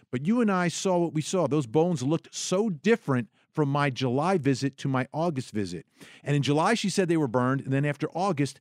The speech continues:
she recanted that and said they weren't burned. "Apparently, my report has definitely upset their apple cart. I could not say at that second visit with a reasonable degree of certainty that those bones had, in fact,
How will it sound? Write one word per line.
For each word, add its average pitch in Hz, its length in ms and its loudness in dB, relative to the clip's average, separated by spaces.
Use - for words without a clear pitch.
she 165 180 -4
recanted 151 540 -2
that 127 100 0
and 117 100 -6
said 131 140 -4
they 135 80 2
weren't 156 320 -2
burned. 87 260 -4
"Apparently, 202 460 -2
my 165 160 2
report 156 420 0
has 151 320 -4
definitely 175 560 0
upset 165 540 -4
their 143 280 0
apple 160 440 -6
cart. - 480 -4
I 131 80 0
could 240 260 0
not 202 220 0
say 160 480 2
at 139 180 -2
that 135 160 0
second 175 380 -2
visit 143 320 0
with 123 160 -2
a 113 40 2
reasonable 196 600 0
degree 160 280 0
of 156 80 0
certainty 139 520 -4
that 127 160 0
those 123 180 -2
bones 147 380 0
had, 156 220 0
in 160 80 -2
fact, 131 400 -4